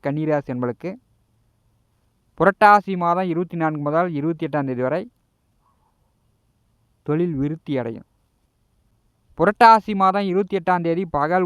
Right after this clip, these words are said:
ஒரு மணி ஐம்பத்தி ஐந்து நிமிடம் முதல் ஐப்பசி மாதம் ஐந்தாம் தேதி விடியற் காலை நான்கு மணி வரை சுவாதி நட்சத்திரத்தில்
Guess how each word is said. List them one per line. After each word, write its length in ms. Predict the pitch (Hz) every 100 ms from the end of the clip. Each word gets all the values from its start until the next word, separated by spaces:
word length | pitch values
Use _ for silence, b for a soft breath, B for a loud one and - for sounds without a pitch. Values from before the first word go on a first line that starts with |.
| 160
ஒரு 120 | 165 170
மணி 140 | 180 165 143
ஐம்பத்தி 400 | 175 180 - 170 151
ஐந்து 180 | 147 135
நிமிடம் 300 | 131 151 151
முதல் 260 | 127 143 175 269 _ _ _ _ _ _ _ _ _
ஐப்பசி 500 | 131 196 - 202 208 180
மாதம் 260 | 175 180 170
ஐந்தாம் 320 | 160 170 165 143
தேதி 220 | 135 147 208 226 _ _ -
விடியற் 520 | 139 165 196 185 160
காலை 260 | 165 165 175 175 139
நான்கு 360 | 143 170 165 156
மணி 160 | 143 139
வரை 200 | 127 151 170 _ _ _ _ _ _ _ _ _ _ _ -
சுவாதி 440 | 160 180 185 185 156
நட்சத்திரத்தில் 600 | 143 143 139 135 190